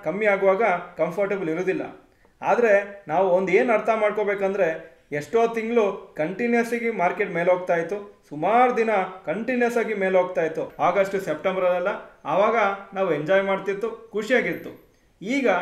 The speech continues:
ನಾವು opposite ಫೇಸನ್ನು ನೋಡ್ಬೇಕಾಗತ್ತೆ, ಅದನ್ನು experience ಮಾಡ್ಬೇಕಾಗತ್ತೆ, ಹಾಗೂ ಆ ಫೇಸಲ್ಲೂ ನಾವು learn ಮಾಡ್ಬೇಕಾಗತ್ತೆ, so that ನಮ್ಮ ಫ್ಯೂಚರ್‌ಗೆ ಅನುಕೂಲ ಆಗುತ್ತೆ. Nifty actually ಇವತ್ತು almost two hundred ಡಿ ಎಮ್ ಎ ಹತ್ರ touch ಆಯ್ತು.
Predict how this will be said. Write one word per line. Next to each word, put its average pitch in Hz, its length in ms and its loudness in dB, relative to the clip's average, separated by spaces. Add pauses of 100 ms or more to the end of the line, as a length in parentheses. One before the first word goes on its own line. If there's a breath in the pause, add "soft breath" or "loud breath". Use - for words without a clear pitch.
(340)
ನಾವು 180 360 -2
opposite 220 480 0
ಫೇಸನ್ನು 180 420 -4
ನೋಡ್ಬೇಕಾಗತ್ತೆ, 180 840 -4
ಅದನ್ನು 240 280 0
experience 214 480 -2
ಮಾಡ್ಬೇಕಾಗತ್ತೆ, 185 580 -4
ಹಾಗೂ 226 800 -8
ಆ 240 240 2
ಫೇಸಲ್ಲೂ 214 800 0
ನಾವು 185 180 -6
learn 190 280 0
ಮಾಡ್ಬೇಕಾಗತ್ತೆ, 190 920 -6
so 156 120 -4
that 202 180 -2
ನಮ್ಮ 170 240 -6
ಫ್ಯೂಚರ್‌ಗೆ 196 480 -4
ಅನುಕೂಲ 233 280 -2
ಆಗುತ್ತೆ. 123 320 -6 (840 soft breath)
Nifty 240 720 -4 (100)
actually 233 360 0
ಇವತ್ತು 220 680 0 (140)
almost 247 420 0 (360)
two 240 180 0
hundred 226 380 -2
ಡಿ 190 60 -4
ಎಮ್ 208 260 0
ಎ 196 100 -2
ಹತ್ರ 185 260 -4
touch 220 280 -4
ಆಯ್ತು. - 480 -6